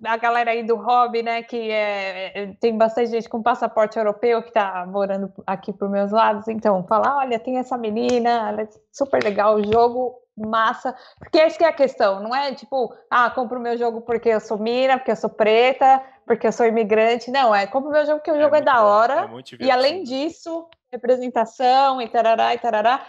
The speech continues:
Speaker 1: e além disso, a Thalita, entendeu? Então é, o jogo é legal em si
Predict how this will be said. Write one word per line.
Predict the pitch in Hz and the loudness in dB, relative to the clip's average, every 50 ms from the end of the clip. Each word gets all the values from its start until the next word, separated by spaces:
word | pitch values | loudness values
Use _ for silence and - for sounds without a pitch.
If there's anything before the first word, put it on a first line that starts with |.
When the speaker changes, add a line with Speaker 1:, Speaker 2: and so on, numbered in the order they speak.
| - _ | -12 _
Speaker 1:
e | - 302 339 | 2 2 4
além | 311 294 277 285 285 247 | 4 4 2 0 -2 -2
disso, | 233 247 254 240 - 285 277 269 269 - | -4 -4 -4 -6 -6 -6 -8 -8 -8 -8
a | - 208 208 | -10 -10 -6
Thalita, | 214 233 226 190 156 156 - - 165 | -4 -4 -4 -4 -8 -12 -10 -10 -10
entendeu? | 160 160 175 180 180 185 202 202 185 | -10 -8 -8 -6 -4 -2 -2 -2 -2
Então | 185 185 214 214 208 214 | -2 0 2 4 4 4
é, | 214 208 190 185 165 - _ _ | 4 2 0 0 -2 -6 _ _
o | 208 226 202 | -2 0 2
jogo | 202 240 240 240 262 | 4 4 4 4 4
é | 254 | 2
legal | 240 220 208 185 190 185 185 190 208 226 240 254 247 - - _ _ _ _ - _ | 2 2 0 2 0 0 2 2 2 0 0 -2 -6 -12 -20 _ _ _ _ -20 _
em | - 208 240 247 | -4 -2 -2 -2
si | - - - 202 202 220 262 339 330 - | -4 -4 -2 -2 0 0 -2 -4 -6 -10